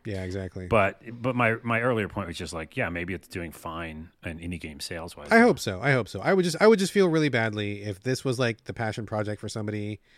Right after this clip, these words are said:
Speaker 1: and they've clearly been working on it for a while 'cause we've played the demo so many times, and then here it is, and it's just like, wow, I just,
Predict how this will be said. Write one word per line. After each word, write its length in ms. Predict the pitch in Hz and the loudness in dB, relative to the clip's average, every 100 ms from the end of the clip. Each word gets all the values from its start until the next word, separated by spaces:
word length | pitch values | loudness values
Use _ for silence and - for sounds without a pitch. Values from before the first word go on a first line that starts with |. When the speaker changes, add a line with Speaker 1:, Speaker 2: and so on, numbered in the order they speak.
| _ _ _ _ | _ _ _ _
Speaker 1:
and 140 | 113 104 | -6 -4
they've 100 | - | -2
clearly 300 | 143 156 151 | 2 4 4
been 140 | 143 | 4
working 200 | 143 135 | 4 4
on 120 | 131 | 2
it 60 | 113 | 2
for 80 | 131 | 2
a 20 | |
while 240 | 120 120 | 4 2
'cause 100 | 107 | 0
we've 140 | 98 90 | -4 -4
played 220 | 113 123 | -4 -2
the 40 | |
demo 260 | 117 123 117 | 0 0 0
so 120 | 117 | -2
many 140 | 110 107 | -4 -4
times, 500 | 107 107 107 104 - | -4 -4 -4 -8 -8
and 100 | 107 | -6
then 180 | 101 101 | -4 -2
here 180 | 101 135 | 0 2
it 40 | |
is, 320 | 131 127 120 117 | 4 4 0 -2
and 80 | |
it's 100 | 101 - | -6 -6
just 120 | 113 | -6
like, 160 | 104 92 | -8 -6
wow, 280 | 101 101 95 | -4 -4 -4
I 120 | 95 | -6
just, 320 | 98 - | -8 -10